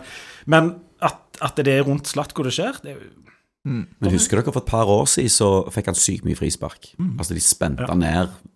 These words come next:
Speaker 3: ti ganger hver kamp. Det har de sluttet med. Men han har en eller annen sånn teknikk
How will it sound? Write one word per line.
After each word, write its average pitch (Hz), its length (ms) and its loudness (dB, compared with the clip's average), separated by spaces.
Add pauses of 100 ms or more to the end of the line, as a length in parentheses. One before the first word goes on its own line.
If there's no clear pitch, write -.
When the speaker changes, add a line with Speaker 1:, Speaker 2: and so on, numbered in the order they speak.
Speaker 3:
ti 117 240 0
ganger 82 260 0
hver 78 200 -4
kamp. 69 220 -8 (440)
Det - 40 -6
har 120 80 0
de 110 60 6
sluttet 80 300 0
med. 80 120 0 (640)
Men 87 100 2
han 101 120 4
har 98 180 4
en 113 80 2
eller 120 140 2
annen 104 120 2
sånn 110 140 0
teknikk - 680 -6